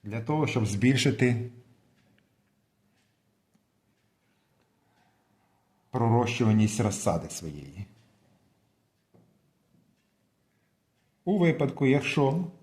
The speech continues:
трапиться таке, що проросте у вас оба нас-, обі насінинки проросте, просто слабшу, більшу ви зрізаєте манікюрними ножничками легенькими і залишаєте більш сильну рослину.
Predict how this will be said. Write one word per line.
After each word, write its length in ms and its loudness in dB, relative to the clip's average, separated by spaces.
трапиться 480 -6
таке, 360 -4
що 240 -2
проросте 640 0
у 120 0
вас 340 -2
оба 260 2
нас-, 240 2
обі 220 2
насінинки 500 0
проросте, 540 -2
просто 380 -2
слабшу, 480 -4
більшу 380 -4
ви 180 -2
зрізаєте 760 -2
манікюрними 680 -4
ножничками 580 -4
легенькими 680 -6
і 280 -2
залишаєте 680 -2
більш 340 -6
сильну 320 -2
рослину. 480 -12